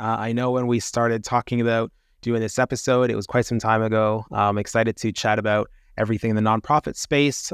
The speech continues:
Uh, I know you use Asana for a lot of your, your fundraising, uh, efforts and to run your business. I love Asana as well and love implementing these solutions. So I'm excited to hear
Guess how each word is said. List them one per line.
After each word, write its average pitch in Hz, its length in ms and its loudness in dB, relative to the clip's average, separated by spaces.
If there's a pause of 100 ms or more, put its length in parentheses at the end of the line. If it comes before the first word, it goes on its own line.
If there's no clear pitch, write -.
Uh, 117 160 -6
I 113 80 -4
know 117 220 0
you 117 280 0
use 110 260 -2
Asana 143 680 2
for 127 200 -2
a 131 80 0
lot 127 180 2
of 123 140 -6
your, 123 320 0 (200)
your 123 120 -4
fundraising, 123 640 0
uh, 113 320 -4
efforts 135 560 -2
and 110 300 -2
to 117 100 -8
run 117 180 2
your 131 220 0
business. 135 580 0 (280)
I 127 380 2
love 131 220 2
Asana 127 460 2
as 113 200 -2
well 135 240 4
and 120 100 0
love 110 180 -4
implementing 139 640 0
these 131 160 -4
solutions. 127 580 -2
So - 80 -4
I'm 117 80 2
excited 117 380 -2
to 113 100 -6
hear 110 380 2